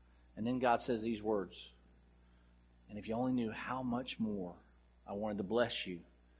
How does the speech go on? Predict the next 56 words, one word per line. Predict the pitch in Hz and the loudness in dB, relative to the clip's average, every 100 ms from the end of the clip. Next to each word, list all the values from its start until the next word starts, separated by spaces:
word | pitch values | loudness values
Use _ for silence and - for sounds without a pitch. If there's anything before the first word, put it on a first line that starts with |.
| - - - - - - | -20 -20 -20 -20 -20 -14
if | 92 | -6
you | 110 | -4
would | 113 | -4
just | 135 156 - | -4 -6 -2
be | 139 | 0
obedient | 110 98 143 175 160 117 | 0 0 0 2 0 -2
to | - | -4
me," | 101 90 - - - | -6 -6 -12 -12 -2
rather | 117 120 120 | 0 0 0
than | 117 110 107 - - 101 | 0 0 -4 -14 -14 -2
that | 110 110 | 0 2
time | 113 104 | 0 0
he | 107 | 0
was | 98 - | -4 -4
taking | - 107 104 | -4 -4 -4
a | 98 | -4
census. | - 98 - 92 - - - | -4 -6 -8 -14 -16 -16 -16
He | - | -12
was | 92 | -10
counting | - 113 104 101 | -6 -4 -4 -8
his | 95 | -12
people | - 123 113 110 | -4 -2 2 0
and | 98 98 - - 95 | 0 -4 -10 -14 0
bragging | 101 110 110 | 2 2 0
about | 107 101 101 | -2 -2 -2
his | 95 | -4
numbers. | 92 87 85 - - - - - - | -6 -8 -12 -14 -14 -20 -20 -20 -20
He | - | -14
goes, | 95 95 - | -12 -10 -8
"I | |
never | 113 131 143 143 | -4 -2 0 0
intended | 127 - 123 104 | 0 0 0 0
for | 107 | -2
you | 104 | -2
to | |
get | 98 101 | -2 0
all | 95 90 | 0 -2
that. | 87 - - - - - - - - - 113 | -6 -12 -20 -20 -20 -20 -20 -20 -20 -6 4
I | |
want | 131 151 | 4 4
you, | 151 | 4
David, | 139 156 160 | 8 10 10
I | |
want | 156 175 - | 8 6 6
you | 160 | 6
to, | 131 - - - - - | 6 2 -16 -20 -20 0
to | 156 | 2
realize | 143 175 190 151 143 | 8 10 12 12 10
how | - - 180 202 | 4 2 6 8
much | 214 208 190 | 8 6 4
more | 170 180 185 | 6 10 12
I | 170 | 10
want | 165 165 - | 8 4 2
to | 139 | 2
bless | 139 156 156 | 8 8 6
you." | - | 2